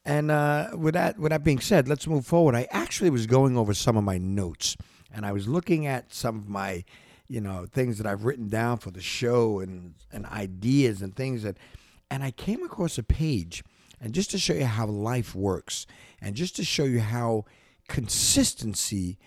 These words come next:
uh, is, is an important thing, and, and to keep going and, you know, kinda doing the same thing and, and pushing forward and drive, drive, drive, drive. I have here from day, uh, exactly almost to the day, a year ago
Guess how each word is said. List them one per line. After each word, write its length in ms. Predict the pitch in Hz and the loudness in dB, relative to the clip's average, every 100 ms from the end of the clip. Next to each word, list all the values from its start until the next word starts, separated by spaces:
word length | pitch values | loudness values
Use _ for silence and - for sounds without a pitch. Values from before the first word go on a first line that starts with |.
| - _ | -20 _
uh, 280 | 113 104 101 - | -6 -4 -4 -4
is, 320 | 120 110 104 | -4 -2 -4
is 220 | 127 110 | -4 0
an 100 | 110 | 0
important 560 | 104 - 151 151 123 104 | 0 0 2 2 2 -6
thing, 340 | - 107 92 | -4 -4 -6
and, 240 | 92 110 113 | -8 -8 -8
and 120 | 110 | -6
to 100 | 104 | -6
keep 400 | 95 - 208 123 | -6 -6 -8 -4
going 340 | 113 127 117 104 | 2 4 2 -4
and, 220 | 90 78 - - - - | -8 -12 -20 -18 -18 -8
you 80 | 127 | -2
know, 140 | 113 | -2
kinda 280 | - 143 170 | -2 -4 -4
doing 220 | 131 123 | -4 -6
the 80 | 92 | -4
same 440 | - - 123 131 | -6 -4 -4 -4
thing 380 | 120 120 123 131 | -6 -8 -8 -8
and, 180 | 90 80 - - - | -10 -14 -20 -20 -12
and 220 | - 87 | -8 -4
pushing 340 | - 160 - 98 | -2 -2 -4 -8
forward 500 | - - 127 113 85 | -10 -4 -2 0 -2
and 100 | 80 | -6
drive, 440 | 92 110 117 92 | -2 -2 -2 -4
drive, 300 | 87 113 107 | -6 -6 -6
drive, 220 | 101 98 | -6 -6
drive. 140 | 95 90 - - - - | -6 -10 -14 -20 -20 -8
I 80 | |
have 260 | 110 135 151 | -4 -2 -4
here 240 | 143 131 101 | -4 -4 -4
from 180 | - 101 | -8 -10
day, 360 | 92 101 131 127 | -10 -4 -2 -2
uh, 100 | 104 98 117 _ | -6 -6 -8 _
exactly 840 | - 110 110 180 294 330 156 110 69 _ _ - _ _ _ _ _ _ - _ _ _ | -10 -6 0 0 0 -4 -2 -2 -2 _ _ -20 _ _ _ _ _ _ -20 _ _ _
almost 440 | 123 143 151 131 - | 2 4 4 2 2
to 60 | |
the 120 | 127 107 | 2 4
day, 320 | 98 71 - - _ _ _ _ _ _ - | 2 0 -6 -20 _ _ _ _ _ _ -4
a 60 | |
year 320 | 92 98 139 151 | 0 8 8 8
ago 480 | 127 127 107 92 | 6 4 4 0